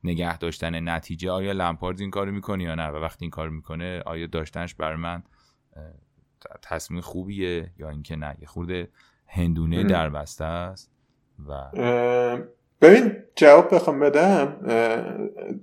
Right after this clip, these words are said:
Speaker 2: حالا قبل از زیاش دفاع چلسی رو بگم. من فکر می‌کنم دفاع چلسی، اه، به نسبت بقیهٔ تیم‌های، اه، تاپ سیکس، اه،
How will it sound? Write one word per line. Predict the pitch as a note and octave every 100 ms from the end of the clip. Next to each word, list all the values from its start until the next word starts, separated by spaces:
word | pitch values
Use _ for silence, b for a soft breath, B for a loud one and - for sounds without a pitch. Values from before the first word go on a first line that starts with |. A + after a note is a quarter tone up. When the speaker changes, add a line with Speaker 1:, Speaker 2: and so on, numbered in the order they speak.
| - -
Speaker 2:
حالا | B2+ B2
قبل | C3+ C3+ C#3 D#3+
از | C#3+
زیاش | - A2+ A#2+ C#3 -
دفاع | A2 C#3 D3
چلسی | C3 G#2 - C3+
رو |
بگم. | D3+ C3 G#2
من | A2
فکر | B2 E3
می‌کنم | - C3+
دفاع | C#3+ A2+ D3
چلسی، | D3 A#2 G#2+ - C#3+ C#3 - _ -
اه، | G#2 G2+ G2+ - - -
به | G#2+
نسبت | G2+ - - A2+ -
بقیهٔ | A2+ G2+ - G#2 A#2+
تیم‌های، | - G2 G#2 A2 G#2+ G2+ F#2+ F#2+ - _ _ -
اه، | G2 F#2+ F#2+ F#2+ F2+ - _ _ _ _ _ _ _
تاپ | - G2
سیکس، | - G2+ A#2 C3 - - _ _ _ _ _ _ -
اه، | G2+ F#2